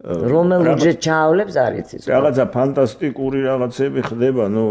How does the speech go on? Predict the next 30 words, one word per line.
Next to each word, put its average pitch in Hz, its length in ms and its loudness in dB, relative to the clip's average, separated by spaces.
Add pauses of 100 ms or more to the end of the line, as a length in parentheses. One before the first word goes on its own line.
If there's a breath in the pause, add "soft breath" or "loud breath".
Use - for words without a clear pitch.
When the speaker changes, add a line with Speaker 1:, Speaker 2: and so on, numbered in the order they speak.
(120)
Speaker 2:
ამიტომ 101 480 -2
დრო 98 180 2
თუ 107 160 -2
გვაქვს, 110 320 0
მაშინ 104 280 -2
ერთი-ორი 101 540 -2
წამით 101 400 -4 (520 soft breath)
იყო 113 300 -2
ასეთი 104 340 0
ფინიას 104 520 -2
გეიჯი, 95 460 0
Speaker 1:
ხო, 87 80 0
Speaker 2:
ადამიანი, 113 480 0
Speaker 1:
საინტერესოა, 127 560 2
Speaker 2:
რომელსაც, - 300 -8
Speaker 1:
დიახ. 127 300 -2 (120)
Speaker 2:
რომელიც, 110 600 0
მათ, 92 320 -2
ამფეთქებლად 104 760 -2
მუშაობდა 104 680 0
და, 120 140 -2
ნუ, 120 120 -2
რაღაც 110 280 2
დაემართა 113 540 2
და 87 160 -2 (420 soft breath)
რაღაც 101 520 0
მეტრა 107 400 0
ნახევრის 104 600 -2
სიგრძის 104 520 -2 (100)
რკინა 101 520 -2